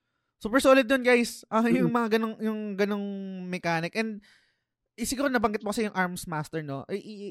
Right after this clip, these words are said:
Speaker 2: Mm.
Speaker 1: mag-bat in, mag-bat in rin ako dito. Ang ganda netong, na, na-discuss ko na to sa previous episode na ang, ang galing ng mechanic neto kasi bawat job, di ba, meron parang may option or parang may ways ka on how to acquire it.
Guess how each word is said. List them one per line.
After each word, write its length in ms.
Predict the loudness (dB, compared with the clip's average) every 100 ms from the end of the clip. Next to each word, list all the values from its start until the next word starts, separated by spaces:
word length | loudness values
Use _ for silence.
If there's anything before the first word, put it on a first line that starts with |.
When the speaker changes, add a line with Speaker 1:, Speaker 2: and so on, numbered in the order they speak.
| -2
Speaker 2:
Mm. 320 | 2 2 0
Speaker 1:
mag-bat 240 | -2 -2 -4
in, 240 | -8 -12
mag-bat 400 | -10 -8 -2 -2 -2
in 80 | -10
rin 160 | -8 -8
ako 80 | -8
dito. 220 | -8 -8 -6
Ang 160 | -2
ganda 320 | 0 0 0
netong, 480 | 0 0 -2 -4 -10 -14
na, 240 | -6 -4
na-discuss 480 | -2 -2 -4 -4 -4
ko 80 | -4
na 80 | -8
to 80 | -6
sa 80 |
previous 400 | -8 -8 -10 -6
episode 400 | -6 -6 -4 -6 -6 _ _ _ _
na 320 | 0 2 0 -6 _ _ _ _
ang, 240 | -6 -4 -4
ang 80 | -2
galing 240 | 0 2 0
ng 160 | -2
mechanic 320 | 0 2 0
neto 320 | 0 -2 0 -2
kasi 160 | 2
bawat 320 | 4 6 4
job, 480 | 0 4 6 4 0 -16 _
di 160 | -8
ba, 160 | 0 0
meron 240 | 2 0
parang 480 | 0 -2 -2 -6 -8
may 160 | -6 0
option 320 | 0 0 -6 -2
or 160 | -2
parang 240 | 0 -2 -2
may 160 | -4
ways 400 | -4 -2 -2 -4
ka 160 | -4 -2
on 160 | -2 -2
how 160 | -2
to 80 | 0
acquire 400 | -2 -2 -4 -2
it. 240 | -2 -4